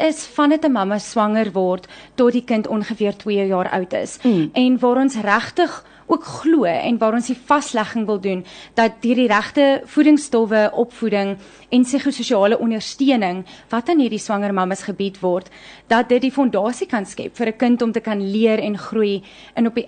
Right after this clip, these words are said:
Speaker 1: ou ente sy of haar volle potensiaal te kan gebruik. So dit is 'n ouerskapsleidingprogram en, en daar is ve-, ons weet daar is vele programme daar buite. Ehm, en ek dink ook soos wat suster gesê het om regtig,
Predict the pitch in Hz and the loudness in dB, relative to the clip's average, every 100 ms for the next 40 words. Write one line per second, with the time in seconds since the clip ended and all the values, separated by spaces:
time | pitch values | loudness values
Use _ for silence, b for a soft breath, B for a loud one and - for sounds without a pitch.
0 | - 240 - 226 220 220 - - - 233 | 2 4 4 0 -2 -2 -4 -10 -6 -2
1 | 214 202 - 196 202 208 - 240 233 233 | 0 0 -4 -2 0 0 0 2 2 0
2 | 226 214 - 214 185 208 226 - 185 156 | -4 -4 -2 -2 0 0 -2 -4 -6 -6
3 | 196 - 73 - - B B - 269 254 | -8 -6 -6 -8 -16 B B -8 -2 2
4 | 247 - 196 240 - 269 277 - 240 - | 2 -2 0 -2 2 0 0 -2 -2 2
5 | 226 262 - 214 - 202 190 202 202 202 | 4 4 2 -2 -2 -2 0 0 -6 -8
6 | - 208 190 302 B B - 233 233 233 | -6 -2 0 0 B B -2 0 2 0
7 | 220 - _ - 233 226 - 302 294 - | -2 -8 _ 0 2 2 4 2 2 -2
8 | 220 226 226 156 208 226 226 202 - 214 | 0 0 0 -2 0 0 0 -4 -2 0
9 | 208 202 202 196 196 190 185 170 165 165 | 0 -4 -4 -4 -2 -4 -2 -2 -2 0
10 | 247 311 B B B 240 240 240 - - | -2 -2 B B B 0 2 2 -2 0
11 | 254 - 247 226 226 240 - 226 214 202 | 0 0 -2 -2 0 0 -2 -6 -6 -6
12 | 202 - 220 196 208 202 208 190 185 - | -10 -6 -6 -6 -6 -4 -4 -2 -4 -4
13 | 220 | -8